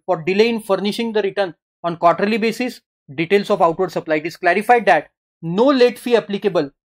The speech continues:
for the delay in payment of the tax in first two months of the quarter, क्योंकि फर्स्ट टू मंथ्स में रिटर्न भरना ही नहीं है, क्यूआरएमपी में फर्स्ट टू मंथ्स में रिटर्न भरना ही नहीं है,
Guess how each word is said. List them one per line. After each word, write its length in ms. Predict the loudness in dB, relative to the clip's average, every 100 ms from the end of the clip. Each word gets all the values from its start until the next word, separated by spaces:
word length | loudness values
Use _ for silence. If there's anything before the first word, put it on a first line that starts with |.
| _ -6
for 80 | -4
the 120 | -4
delay 340 | -4 2 2 2
in 180 | -6
payment 400 | -4 -2 -2 -4
of 140 | -6 -6
the 80 | -8 2
tax 380 | 4 4 -2 -20 _ _ _ -8
in 140 | -8
first 560 | -8 0 2 2 0 -14 -8
two 140 | -4
months 300 | -2 -2 -2
of 140 | -6 -6
the 80 |
quarter, 300 | -4 -4 -4
क्योंकि 200 | -12 -12
फर्स्ट 380 | -10 -6 -6 -8
टू 120 | -8 -6
मंथ्स 340 | -4 -4 -6
में 180 | -8 -10 _ _ _ _
रिटर्न 480 | -12 -8 2 2 2
भरना 240 | 0 2 2
ही 100 | 2
नहीं 200 | 0 -2
है, 100 | -8 _ _ _ _ _ _ _ -10
क्यूआरएमपी 480 | 0 4 4 0 -4
में 100 | -4
फर्स्ट 320 | -4 -6 -6
टू 80 | -8
मंथ्स 260 | -6 -6 -8
में 100 | -8
रिटर्न 260 | -8 -6
भरना 240 | -4 -4 -4
ही 80 |
नहीं 100 | -6
है, 60 | -12